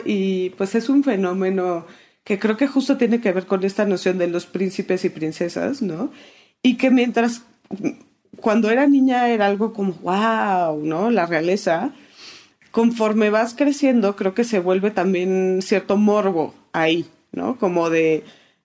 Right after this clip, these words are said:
justo, ¿no? Desde un lugar de, eso, lo que voy a decir suena horrible, pero creo que es muy real y creo que es muy humano. Creo que nos encanta,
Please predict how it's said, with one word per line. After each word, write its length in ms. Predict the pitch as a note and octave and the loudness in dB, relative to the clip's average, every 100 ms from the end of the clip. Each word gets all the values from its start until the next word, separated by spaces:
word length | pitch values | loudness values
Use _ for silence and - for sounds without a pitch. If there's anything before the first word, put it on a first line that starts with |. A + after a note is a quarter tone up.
| - E3+ - - | -18 -16 -18 -14
justo, 500 | - B3+ E4+ - D#3+ | -4 0 0 2 -2
¿no? 160 | F3+ A3 | 0 0
Desde 320 | A3 G3 F#3 | 0 2 2
un 180 | G#3 A#3+ | 4 2
lugar 380 | B3 G#3+ G#3+ | 2 0 0
de, 340 | G#3 A#3 A#3 - - _ - | 0 2 2 -2 -20 _ -6
eso, 260 | A3+ C#4+ - | -2 -2 0
lo 120 | - | -2
que 80 | - | 0
voy 100 | A#3 | -2
a 40 | |
decir 160 | B3 B3+ | 0 0
suena 260 | C4 B3+ A3 | 0 0 0
horrible, 360 | G3+ G#3 C4 | 0 0 -2
pero 240 | D4+ F#3+ G3 | 0 -2 -2
creo 160 | G3+ | -4
que 80 | A3+ | -2
es 80 | G#3+ | 0
muy 220 | A3+ A#3 | 2 2
real 420 | A3+ F#3+ F#3 C#4 C#4 | 2 2 2 0 0
y 100 | G3+ | -2
creo 180 | G3+ G3+ | -4 -2
que 80 | |
es 60 | G3+ | -2
muy 240 | G#3 A3 | 0 0
humano. 500 | G#3 G#3 F#3+ G3+ C#4+ - - - _ _ | 2 2 2 0 -2 -6 -20 -20 _ _
Creo 260 | - C4+ C#4 | 0 2 4
que 100 | D4+ | 4
nos 220 | C#4+ C4 | 2 2
encanta, 760 | G#3 G3+ G#3+ A#3 A#3 A3 B3 | -2 0 0 2 2 0 0